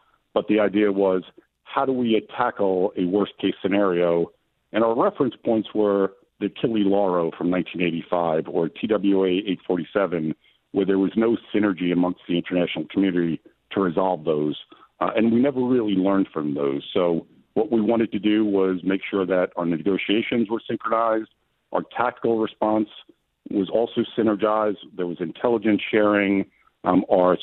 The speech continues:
strategic narrative was in harmony with each other. Uh, but again, as you, you,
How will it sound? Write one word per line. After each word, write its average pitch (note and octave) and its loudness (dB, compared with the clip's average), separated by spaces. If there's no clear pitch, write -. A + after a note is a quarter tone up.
strategic G2+ -2
narrative A2 4
was F#2+ -6
in G2 2
harmony A2 4
with G#2 0
each G2+ 0
other. G#2+ 6
Uh, F2+ 2
but F2 0
again, F#2+ 4
as F2+ 0
you, G2+ 2
you, F#2 4